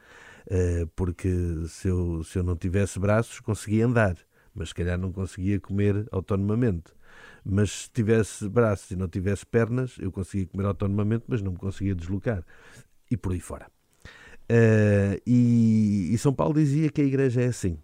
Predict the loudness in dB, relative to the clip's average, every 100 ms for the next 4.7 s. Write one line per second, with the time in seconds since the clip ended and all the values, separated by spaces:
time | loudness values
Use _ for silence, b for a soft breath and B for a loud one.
0 | _ _ -20 -6 -2 0 0 -6 -4 -4
1 | 0 0 -2 -2 -2 0 2 2 0 -4
2 | B B B B -4 -2 2 2 2 0
3 | -2 0 0 0 0 0 0 -6 -16 -20
4 | -14 -12 -2 -2 -2 -6 -20